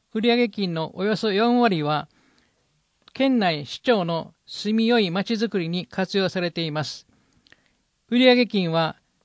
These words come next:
各都道府県の販売実績等に応じて交付されますので、ぜひ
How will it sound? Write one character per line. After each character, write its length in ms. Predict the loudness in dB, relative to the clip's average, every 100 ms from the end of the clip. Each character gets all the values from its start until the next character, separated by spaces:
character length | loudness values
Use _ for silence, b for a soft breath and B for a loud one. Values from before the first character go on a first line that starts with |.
| _
各 360 | -4 0 -2
都 140 | -2 -2
道 200 | 0 0
府 80 | 0
県 280 | 0 2
の 240 | 2 -2 -4 -6
販 280 | 0 2 4
売 180 | 2
実 340 | 2 -2 -2 -4
績 240 | -4 -8 -2
等 220 | 0 2
に 180 | 0 -2
応 180 | 0 -2
じ 140 | -2
て 220 | -4 -6
交 200 | -2 -2
付 120 | -2 -2
さ 80 |
れ 120 | -2 0
ま 100 | -2
す 100 | -4
の 140 | -4
で、 220 | -2 -4 b b b b -2
ぜ 200 | 2 4
ひ 320 | 2 -2